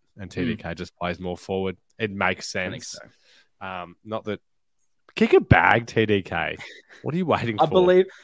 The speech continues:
Speaker 2: I believe Pitto had the lowest time on ground last week.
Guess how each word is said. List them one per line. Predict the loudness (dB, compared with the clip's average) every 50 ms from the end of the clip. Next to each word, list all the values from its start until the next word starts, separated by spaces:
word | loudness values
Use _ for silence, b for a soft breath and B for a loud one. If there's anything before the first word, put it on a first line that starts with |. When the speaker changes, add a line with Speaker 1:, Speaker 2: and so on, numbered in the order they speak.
| B B
Speaker 2:
I | 0 2
believe | 4 6 4 4 4 4
Pitto | 4 4 4 6
had | 4 4 2 2
the | 0 0
lowest | 0 2 2 2 2 2 0 -2 -4 -4
time | -2 -2 -2 -2
on | -2 -4 -4
ground | -2 -2 -2 0 -2 -2 -4 -6 -6
last | -8 -6 -4 -4 -4 -4 -6 -10 -10 -8
week. | -8 -8 -8 -8 -12 -20 -20